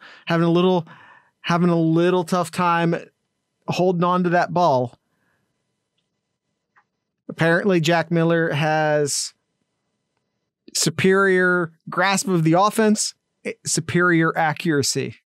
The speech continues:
is, is what I am hearing. Do not count out Jack Miller.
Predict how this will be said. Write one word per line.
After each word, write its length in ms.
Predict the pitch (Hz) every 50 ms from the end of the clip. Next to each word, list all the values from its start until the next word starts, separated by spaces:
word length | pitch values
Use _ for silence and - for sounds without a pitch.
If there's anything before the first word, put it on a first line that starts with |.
| _ _ _ _ _ _ _ _ _
is, 180 | - 151 139 123
is 180 | - 165 135
what 180 | 131 143 151 147
I 140 | 135 127 131
am 160 | 127 120 120
hearing. 380 | 104 117 104 101 - - - - _ _ _ _ _ _ _ _ _ _ _ _ _ _ _ _ _ - - - _ _
Do 180 | - 226 240 240
not 280 | 214 226 254 269 220 214
count 260 | - 226 226 214 208
out 160 | 208 208 -
Jack 320 | 180 147 180 175 165 165 -
Miller. 380 | 151 147 127 113 - - -